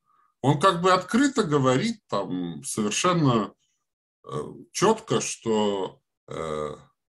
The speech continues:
полный, полное, э, полное перекраивание государства, то есть, э, финансовой системы, всего, э, в,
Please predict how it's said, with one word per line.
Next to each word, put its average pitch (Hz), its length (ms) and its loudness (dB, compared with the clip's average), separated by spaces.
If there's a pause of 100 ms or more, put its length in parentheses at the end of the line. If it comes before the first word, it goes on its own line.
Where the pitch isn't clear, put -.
(240)
полный, 196 500 2
полное, 180 920 2 (680)
э, 196 40 -20 (760)
полное 190 440 4
перекраивание 139 1400 0 (280)
государства, 135 920 -2 (240)
то 110 120 -6
есть, - 320 -10 (580)
э, - 40 -20 (280)
финансовой 139 760 2
системы, 92 960 -4 (220)
всего, - 640 0 (1120)
э, 87 60 -6
в, 87 1040 -2